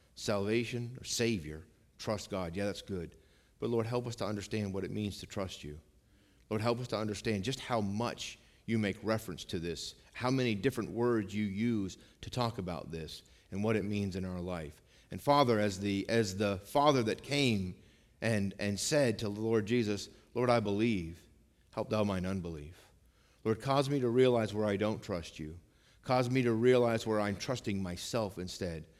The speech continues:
Bless us, Father, that we might enter into these things. In Jesus' name, amen. All right. <clears throat> So T is for trust God. And, and, I, and the,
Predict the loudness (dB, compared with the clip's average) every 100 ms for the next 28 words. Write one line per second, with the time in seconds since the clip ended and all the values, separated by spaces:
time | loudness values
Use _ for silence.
0 | -20 _ 2 2 0 -8 -6 -6 -4 -4
1 | -4 -2 -2 -2 -2 -2 -4 -4 -6 -6
2 | -6 -8 -8 -8 -8 -8 -6 -6 -8 -14
3 | -16 -8 -8 -8 -10 -12 -10 -8 -10 -14
4 | -18 _ _ _ _ _ _ -20 -20 -4
5 | 8 10 8 4 -14 -20 -20 -20 -20 -20
6 | -20 -20 -20 -20 _ -8 0 0 0 2
7 | 2 2 -2 -6 -8 0 6 10 10 10
8 | 6 6 6 8 6 6 6 2 -4 -16
9 | -2 4 4 6 4 4 4 2 2 4
10 | 4 6